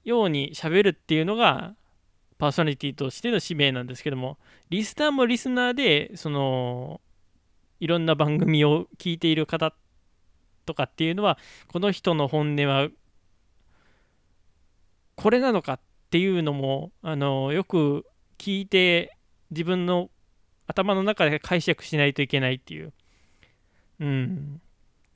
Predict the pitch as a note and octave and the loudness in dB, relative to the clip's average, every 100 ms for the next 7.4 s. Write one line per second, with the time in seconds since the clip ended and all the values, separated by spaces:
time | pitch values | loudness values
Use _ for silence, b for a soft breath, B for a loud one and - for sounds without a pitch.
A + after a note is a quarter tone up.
0 | _ _ _ - - B3+ G#3+ D3+ G#3 B3 | _ _ _ -6 -2 0 2 4 4 2
1 | B3+ F3 - G#3+ A3+ A#3 B3 A3 G3 A#3 | 0 0 -2 -2 0 0 2 4 4 4
2 | B3+ F#3+ D#3 - C#3 C3 B2+ - b b | 2 -2 -4 -2 -2 -2 -4 -6 b b
3 | b b b - G#3+ A#3+ B3 G#3 F3 A3+ | b b b -8 -4 -2 0 0 2 2
4 | G3+ D3+ C3 C#3+ C3+ - - B2+ - C3 | 2 -4 -4 -2 -2 -4 -6 -6 -4 -4
5 | B2+ D#3 _ _ b b b b A3+ A#3 | -4 -10 _ _ b b b b 0 6
6 | G#3 D#3+ C3+ D#3+ D3 C3 B2 C3+ B2+ C3 | 6 6 6 6 4 -2 0 0 0 -2
7 | B2+ - C3 C3 | -4 -8 -12 -12